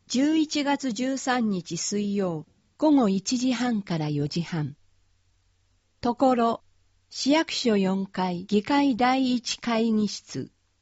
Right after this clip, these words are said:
定員三十人。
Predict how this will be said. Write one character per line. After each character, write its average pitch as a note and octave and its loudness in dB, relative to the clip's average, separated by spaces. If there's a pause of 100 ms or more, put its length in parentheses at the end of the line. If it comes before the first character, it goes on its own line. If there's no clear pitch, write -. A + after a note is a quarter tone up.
(1120)
定 C4 2
員 A#3+ 0
三 C#4 0
十 C4 0
人。 D3+ -4